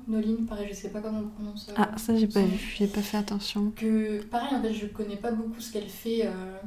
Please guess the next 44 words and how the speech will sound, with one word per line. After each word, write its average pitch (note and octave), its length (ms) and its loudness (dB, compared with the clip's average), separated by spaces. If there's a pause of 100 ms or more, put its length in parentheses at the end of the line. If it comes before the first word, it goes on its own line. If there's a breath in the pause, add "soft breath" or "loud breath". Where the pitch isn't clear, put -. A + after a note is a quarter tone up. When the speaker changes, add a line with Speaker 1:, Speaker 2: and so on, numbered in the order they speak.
(400)
Speaker 1:
elle, A3 160 2
en G#3 80 0
tant G#3 160 -6
que G3+ 120 -12
musicienne, G#3 420 -6
mais G#3+ 60 -2
après, A3 280 0
je G#3 160 0
l'ai F#3 240 -2
déjà F#3 180 0
vue F#3 100 -6
sur G#3 200 -6
des F#3 80 -2
covers G#3 320 -2
avec F3+ 280 -4
Pomme, A#3+ 260 -2 (280)
Speaker 2:
Hmm. A3+ 220 12
Speaker 1:
notamment. F#3+ 420 -4 (800 soft breath)
Mais G3 100 -2
elle F#3 40 0
a F#3 80 2
fait A#3+ 140 0
une A3+ 100 6
reprise A3 580 4 (240)
de G3 120 -2
Céline A3 420 6
Dion, G#3+ 240 4 (1040 loud breath)
Speaker 2:
<laughs> - 320 6
Speaker 1:
qui G#3+ 280 -2
est G#3+ 180 2
de G#3 140 2
toute - 240 2
beauté, - 440 4 (400 soft breath)
et A3+ 120 6
une G3 80 6
reprise A#3+ 240 0
également G3+ 300 0
de G3+ 100 2
Dua G#3 220 2
Lipa, - 340 -4 (100)
Speaker 2:
Oui. G3 160 6
Speaker 1:
qui F#3 180 -6
est - 100 -6 (500)
chambée G#3 400 -4